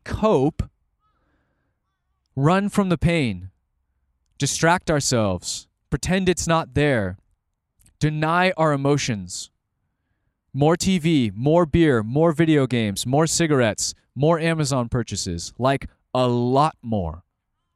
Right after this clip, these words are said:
And unhealthy eating in the forms of sixteen pounds average. What do we do with all these layers of loss?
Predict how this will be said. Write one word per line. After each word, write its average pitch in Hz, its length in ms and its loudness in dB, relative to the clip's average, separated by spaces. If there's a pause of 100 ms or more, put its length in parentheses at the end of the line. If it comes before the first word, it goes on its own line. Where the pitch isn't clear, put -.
(1500)
And 131 200 -2
unhealthy 180 600 0
eating 170 260 0
in 147 80 0
the 123 80 0
forms 156 420 -2
of 120 120 -2
sixteen - 680 -4
pounds 131 400 -2
average. 101 540 -4 (1800)
What 170 220 2
do 220 160 0
we 208 260 4
do 170 840 2 (840)
with 147 240 2
all 170 380 0
these 151 360 0
layers 135 640 2
of 123 260 -4
loss? 110 640 -2